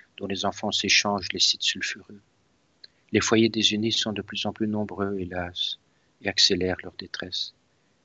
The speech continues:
Et les suicides de jeunes deviennent parfois inquiétants. Et je ne parle pas de leur engouement pour une certaine musique hypnotisante,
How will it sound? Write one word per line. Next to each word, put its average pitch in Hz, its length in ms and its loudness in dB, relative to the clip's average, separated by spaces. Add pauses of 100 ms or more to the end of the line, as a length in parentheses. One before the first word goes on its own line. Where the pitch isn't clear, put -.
Et - 60 -12
les - 100 -4
suicides 98 600 2
de 98 120 -6
jeunes 92 300 0
deviennent 92 320 -12
parfois 90 380 -12
inquiétants. - 440 -10 (1400)
Et - 60 -8
je 101 100 0
ne 95 60 -2
parle 95 240 4
pas 101 200 4
de 92 120 0
leur 90 220 0
engouement 92 600 0
pour - 180 -16
une 92 80 -6
certaine 92 440 2
musique 87 420 -4 (400)
hypnotisante, 92 960 2